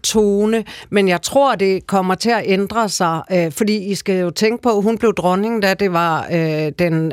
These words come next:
øh, statsradiofonien, der dækkede det og sådan noget. Nu har vi et helt, helt andet medielandskab, hvor også uautoriserede medier, om jeg så må sige, kan dække kongehuset, så jeg tror, det bliver meget sværere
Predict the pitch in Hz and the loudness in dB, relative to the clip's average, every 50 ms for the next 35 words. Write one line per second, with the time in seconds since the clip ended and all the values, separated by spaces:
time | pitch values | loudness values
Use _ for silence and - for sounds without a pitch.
0 | - 160 160 156 156 147 - - - - - 208 214 202 160 175 - - - - | -2 -2 -2 -2 -2 -4 -6 -6 -6 -2 -2 0 0 -2 -4 -6 -8 -8 -8 -10
1 | - _ - 175 170 160 - 190 156 - - 185 185 202 214 180 180 165 151 - | -12 _ -4 -4 -4 -2 -4 -6 -6 -2 0 0 0 2 0 0 -2 -2 0 -2
2 | 185 160 - 196 190 190 185 - 247 233 233 220 180 185 175 165 160 165 - - | -2 0 2 2 0 0 0 0 0 2 2 0 0 0 -2 -2 -2 -4 -2 0
3 | 185 180 175 165 - - - - - - - 208 214 220 220 226 - - 190 190 | 0 0 0 -2 -4 -10 -16 -16 -14 -6 0 2 4 4 4 4 4 2 2 0
4 | 185 214 214 185 202 208 208 202 190 - - - 190 185 175 175 160 - _ _ | 2 0 -2 -2 -2 -4 -2 -4 -4 -6 -2 0 0 0 0 -2 -8 -10 _ _
5 | - - - 277 330 311 269 214 175 165 160 160 240 240 202 156 - - 180 175 | -12 -4 -2 0 0 0 -2 -4 -8 -8 -4 -2 -2 -2 -2 -4 -4 -2 -2 0
6 | 170 175 185 196 202 190 190 185 - - 175 165 165 165 165 170 165 - - 196 | 0 0 0 0 0 0 0 -2 -2 -2 -2 0 0 0 0 -2 -4 -2 -2 -2
7 | 180 175 160 147 - - - - - - - 180 190 202 202 196 175 180 180 196 | 0 0 -2 -4 -6 -12 -20 -18 -16 -8 0 2 4 4 4 4 2 2 2 0
8 | - - 196 165 - - - 262 285 - - 208 180 - - - 185 175 170 165 | 0 -2 -4 -4 -4 -4 -2 0 2 2 2 0 -2 -2 -2 -2 0 0 0 0
9 | - - 202 180 143 117 160 165 160 160 156 139 - - - - 180 180 185 180 | -2 -2 -2 -2 -2 0 0 0 0 -2 -4 -6 -8 -12 -10 -2 0 2 2 2
10 | 165 - - - 156 147 151 165 165 160 165 156 - 196 190 175 - 170 170 156 | 0 -2 -4 -2 -2 0 0 0 0 0 0 0 2 2 2 2 0 -2 -2 -2
11 | - - 196 185 185 - - 185 196 - 190 180 185 165 214 190 - - 185 170 | -2 -2 -2 -2 -2 -2 0 0 0 2 2 2 2 2 0 -2 0 0 0 2
12 | 160 180 185 185 190 196 160 - - - 180 165 - 175 139 143 165 - - 226 | 2 0 0 0 0 -2 -4 -4 -4 -2 -2 -2 0 0 0 0 0 0 0 2
13 | 214 196 156 170 156 151 147 156 175 202 233 226 - - 185 170 170 175 175 180 | 2 2 0 0 -2 0 0 0 2 2 0 -2 -2 -4 -2 -2 0 0 0 0
14 | 196 208 | -2 -4